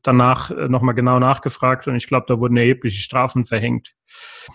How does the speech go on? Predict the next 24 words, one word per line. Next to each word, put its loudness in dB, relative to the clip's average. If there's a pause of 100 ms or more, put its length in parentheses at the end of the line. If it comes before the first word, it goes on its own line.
(360)
Und 0
das 4
ist 0
so 4
ein 6
typischer 0
Auswuchs -2
von -2
diesem 0
Buzzword -2 (320)
Blockchain. -4 (840)
Grundsätzlich 2
muss 2
man 2
die 0
Blockchain 0
in, 2
in 0
drei 2
Bere-, 0
äh, -2
drei -2 (340)
mögliche 2 (680)
Vorkommen 0